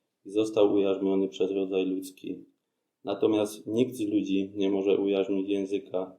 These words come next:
tego krwionośnego zła, pełnego śmiercionośnego jadu. Nie jesteśmy w stanie sami z własnych wysiłków okiełznać języka, który, jak napisano, jest rozpalony przez piekło.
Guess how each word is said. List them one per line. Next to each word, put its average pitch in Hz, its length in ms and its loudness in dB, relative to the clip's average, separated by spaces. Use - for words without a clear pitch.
tego 107 260 0
krwionośnego 104 840 0
zła, 95 460 2
pełnego 95 580 -2
śmiercionośnego 95 1000 -4
jadu. 92 500 -2
Nie 117 160 0
jesteśmy 117 680 4
w - 60 -18
stanie 117 380 6
sami 104 420 6
z 98 40 -4
własnych 107 440 4
wysiłków 101 580 -2
okiełznać 98 600 2
języka, 95 500 0
który, 95 600 -4
jak 104 180 0
napisano, 101 840 -2
jest 101 240 0
rozpalony 101 580 2
przez - 260 -6
piekło. 92 540 -4